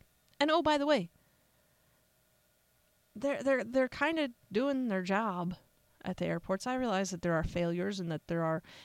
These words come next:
incidents and that there are things that T S A does that the T S A shouldn't do. But overall, I'm, I'm grateful for them, and I'm grateful that they do their job. And they're getting a little creative.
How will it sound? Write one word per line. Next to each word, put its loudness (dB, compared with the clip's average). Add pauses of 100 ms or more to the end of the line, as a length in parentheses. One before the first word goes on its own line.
(140)
incidents -2
and -2
that 0
there 4
are 4
things 0
that -2
T -4
S 0
A 0
does 0
that -6
the -6
T -2
S 0
A 0
shouldn't 0
do. 0 (2250)
But -4
overall, 4
I'm, 0 (160)
I'm 0
grateful 0
for -2
them, -2
and -10
I'm -6
grateful -6
that -6
they -4
do -6
their -4
job. -8 (2500)
And 6
they're 8
getting 2
a 2
little 2
creative. 0